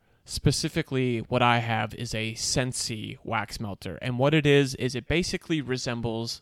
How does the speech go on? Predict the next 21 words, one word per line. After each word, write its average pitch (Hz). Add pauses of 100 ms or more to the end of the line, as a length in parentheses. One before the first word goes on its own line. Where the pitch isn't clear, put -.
a 131
candle. 98 (460)
It 117
is 113
a 107 (240)
heating 147
element 156 (600)
with 131
a 117
tray 131 (140)
on 120
top 151
of 135
said 117
heating 117
element. 117 (420)
And 123
then 123
there's 123
different 147
scented 135